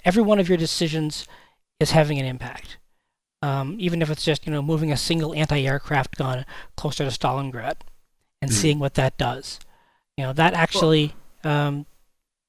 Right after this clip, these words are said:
Speaker 1: that is a s-, that is a special kind of power, and that's also the kind of connections I think we, we, you, you can get even in the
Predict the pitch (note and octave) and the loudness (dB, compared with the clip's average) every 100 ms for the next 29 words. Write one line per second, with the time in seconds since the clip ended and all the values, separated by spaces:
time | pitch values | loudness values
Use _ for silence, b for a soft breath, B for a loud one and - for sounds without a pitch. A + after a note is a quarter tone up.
0 | _ _ _ _ - E3+ C4 A#3+ - - | _ _ _ _ 2 6 6 4 0 4
1 | G3+ A#3+ A3 - G#3+ G#3 F#3+ F#3 F3 - | 6 6 4 4 4 4 2 4 4 2
2 | F3+ E3+ B2+ - B B - E3 - G3 | 2 2 2 0 B B 0 0 2 0
3 | G3 - - G#3+ - G3 F3+ - F3+ - | 0 0 6 6 6 4 2 2 -2 -2
4 | - E3 - F3 E3 E3+ - B B - | -6 -6 -4 -4 -2 -6 -8 B B -6
5 | E3+ - G#3+ A3 D3+ B2 - E3 D3 D3+ | -2 6 8 8 6 2 0 -2 0 0
6 | C#3+ | 0